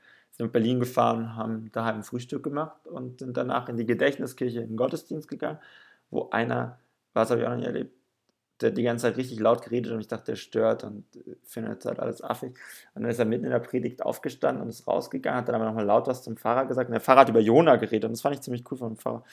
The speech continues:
Ähm, und er hat es gerade davon, dass, dass die Leute Jona nicht geglaubt haben oder irgendwie so, dass er, dass er halt irgendwie Angst davor hatte, dass,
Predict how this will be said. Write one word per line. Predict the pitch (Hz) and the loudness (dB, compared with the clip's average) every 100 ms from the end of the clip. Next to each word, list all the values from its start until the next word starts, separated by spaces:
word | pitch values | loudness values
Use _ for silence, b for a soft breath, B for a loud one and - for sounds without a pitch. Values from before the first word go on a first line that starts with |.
| b b b b _ | b b b b _
Ähm, | 113 107 110 107 98 - | 4 4 2 -4 -8 -6
und | 117 | 12
er | 120 | 12
hat | 123 | 12
es | - | 6
gerade | - 131 | 8 10
davon, | 131 127 | 10 6
dass, | 120 - | 2 2
dass | 120 117 | 0 0
die | 113 | 6
Leute | 117 120 110 | 6 6 2
Jona | 117 120 | 2 0
nicht | 110 | -2
geglaubt | - 113 117 - | -2 4 4 4
haben | 113 110 | 2 2
oder | 110 123 | 0 0
irgendwie | 110 | -2
so, | 107 110 | 0 0
dass | 107 | 0
er, | 120 107 | -2 -2
dass | - 113 113 | -4 -4 -4
er | |
halt | 110 - | -6 -8
irgendwie | - - | -8 -4
Angst | - - | -4 -4
davor | 110 - | -6 -4
hatte, | 113 - | -4 -4
dass, | - - | -10 -12